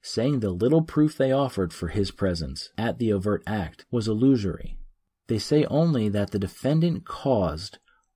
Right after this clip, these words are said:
or in Marshall's phraseology, procured the assemblage. It was indisputable that Burr was not on the island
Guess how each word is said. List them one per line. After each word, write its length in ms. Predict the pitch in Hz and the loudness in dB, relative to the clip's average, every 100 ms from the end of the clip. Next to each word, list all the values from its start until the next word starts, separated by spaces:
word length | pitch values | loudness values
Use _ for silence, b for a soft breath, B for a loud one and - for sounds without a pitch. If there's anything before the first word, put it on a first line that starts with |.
| _ | _
or 160 | 101 104 | -4 -2
in 180 | 107 98 | 0 2
Marshall's 580 | 98 135 147 - 95 - | 4 4 2 0 -2 -4
phraseology, 920 | - 87 87 87 78 78 76 80 87 _ _ _ _ | -2 -2 0 -2 -2 -4 -6 -10 -12 _ _ _ _
procured 840 | - 107 - - 180 147 85 - - _ _ | -2 -2 -2 -2 4 4 2 -4 -14 _ _
the 100 | 95 | -4
assemblage. 720 | 82 90 78 69 - - - _ _ _ _ _ _ | -4 -4 -4 -6 -14 -16 -20 _ _ _ _ _ _
It 100 | 127 | 4
was 160 | 160 147 | 6 6
indisputable 720 | 165 185 - 196 196 117 92 | 2 0 -2 2 4 4 2
that 280 | 107 107 101 | 0 -2 0
Burr 220 | 120 156 | 2 2
was 220 | 151 110 | 2 2
not 260 | 95 113 147 | 2 2 4
on 140 | 160 | 2
the 120 | 170 | 2
island 480 | - 160 120 95 104 | 2 2 2 0 -2